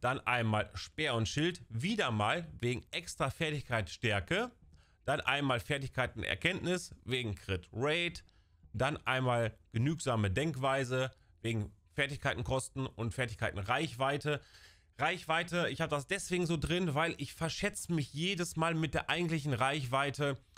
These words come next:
für diesen Skill bei der Sturmfalle. Mal bin ich zu weit weg, ne, und dann, äh, prockt er nicht und dann stehe ich da und muss wieder neu starten. Daher habe ich das mit reingenommen, weil, äh,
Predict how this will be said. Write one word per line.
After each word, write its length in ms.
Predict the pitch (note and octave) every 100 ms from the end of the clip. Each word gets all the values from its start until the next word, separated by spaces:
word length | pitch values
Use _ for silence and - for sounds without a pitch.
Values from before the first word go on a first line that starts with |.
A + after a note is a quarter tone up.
| - -
für 360 | C3 C3+ B2+ - - -
diesen 240 | C#3 C#3
Skill 340 | - D#3 C#3
bei 140 | G2+ A2+
der 140 | B2+
Sturmfalle. 680 | A#2+ E3 F3+ E3 A2+ F#2+ F2+ - - -
Mal 220 | D3 F3
bin 100 | E3+
ich 140 | E3 -
zu 200 | C3+ A#2
weit 340 | E3 E3+ C#3+
weg, 280 | D#3+ D#3+ -
ne, 220 | C#3+ D#3
und 340 | C3+ D3+ B2+ C#3+
dann, 300 | D3+ D3 A#2+
äh, 400 | D3 C#3+ C3 - -
prockt 360 | - F3+ F#3 -
er 120 | C3
nicht 320 | D3 F3 - - - - _ _
und 280 | C3+ D3 -
dann 140 | C3+
stehe 260 | - C#3 C#3
ich 120 | F#2
da 320 | G#2+ A#2 G#2 - -
und 140 | C3+
muss 180 | C3 A2
wieder 160 | G#2+ A#2+
neu 220 | C3 B2
starten. 440 | F#2 F#2 E2 D2+ - -
Daher 320 | B2+ C#3 C3 A#2+
habe 180 | C3+
ich 80 | D3
das 300 | C3 B2 - - -
mit 220 | A#2+ C3
reingenommen, 720 | F#2 G#2+ C#3 D3+ A#2+ A#2 D3 - - -
weil, 360 | A#2 A#2 A#2
äh, 240 | G#2+ A#2